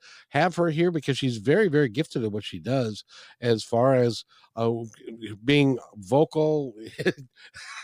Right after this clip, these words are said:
No, I'm good at being vocal too. I just don't make any sense when I am vocal. But <laughs> she's, she's very gifted at, uh, uh, b-, teaching,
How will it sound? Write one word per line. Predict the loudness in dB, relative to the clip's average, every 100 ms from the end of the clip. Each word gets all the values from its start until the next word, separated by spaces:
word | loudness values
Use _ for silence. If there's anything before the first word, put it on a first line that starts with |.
| -20 -20 0
No, | 2
I'm | 4 2
good | 4 2
at |
being | 4 2
vocal | 2 0 0
too. | 0 2
I | 2
just | -2 -2
don't | 0
make | 0 -2
any | -6
sense | -2 -2 -2
when | -6
I | -2
am | -2 -2
vocal. | -6 -8 -14 -14 -16 -14 -18
But | 0 0 0 -12 _
<laughs> | -14 -8
she's, | -8 -2 2 2 0 -12 -10
she's | -6 0 0
very | -2 2 4 4 2
gifted | 0 -2 0 -2 -2 -10 -20 _
at, | 0 0 -4 -2
uh, | 0 0 -4 _ _ _
uh, | -4 -2
b-, | -4 -8 -8 -12 -12
teaching, | -4 -4 0 0 0